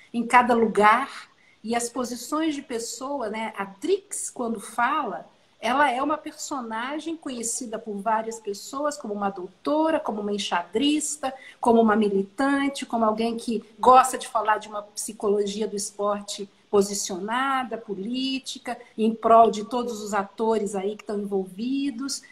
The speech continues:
Então, essa Drix fala de um lugar e problematiza o tempo inteiro. Então, ela exercita um modo de ser que é o que nós determinamos de construcionismo.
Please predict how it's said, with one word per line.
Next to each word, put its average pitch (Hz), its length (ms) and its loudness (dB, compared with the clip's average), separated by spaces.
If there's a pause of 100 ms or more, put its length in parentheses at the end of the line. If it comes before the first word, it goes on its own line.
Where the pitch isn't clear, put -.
(140)
Então, 277 340 4
essa 269 480 4 (340)
Drix 262 720 -6 (200)
fala 330 340 0
de 254 120 -12
um 247 80 -10
lugar 233 480 -8 (140)
e 254 80 -10 (220)
problematiza 311 920 -2
o 330 60 -6
tempo 285 320 -6
inteiro. 190 540 -8 (260)
Então, 233 100 0
ela 254 220 4
exercita 285 920 2
um 285 120 0
modo 233 480 4
de 202 160 -10
ser 269 540 -8 (360)
que 254 200 -4
é 247 340 2
o 247 60 -14
que 262 120 -8
nós 254 180 -2
determinamos 240 640 -4
de 240 80 -8
construcionismo. 262 1040 -2